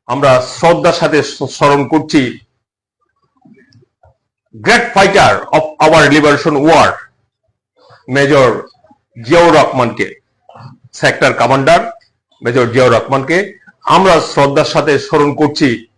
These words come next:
এই অসংখ্য শহীদ যারা দেশের স্বাধীন-, স্বাধীনতার জন্য জীবন দিয়েছে, প্রাণ দিয়েছে, রক্ত দিয়েছে, মা বোনদের স্মরণ করছি আমরা শ্রদ্ধার সাথে।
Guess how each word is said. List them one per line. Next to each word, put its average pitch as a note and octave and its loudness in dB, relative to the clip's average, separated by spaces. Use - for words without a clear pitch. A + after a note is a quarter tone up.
এই F#3 0
অসংখ্য F#3+ 2
শহীদ D#3 0
যারা D3+ 4
দেশের D3+ 2
স্বাধীন-, D3 -2
স্বাধীনতার D3 0
জন্য C3 -4
জীবন C#3+ -2
দিয়েছে, A#2+ -2
প্রাণ C#3 -2
দিয়েছে, A#2 -2
রক্ত B2+ 0
দিয়েছে, A#2 0
মা A#2 0
বোনদের B2 0
স্মরণ A#2+ -4
করছি A#2+ -4
আমরা A2 -4
শ্রদ্ধার G#2+ -4
সাথে। C3+ -6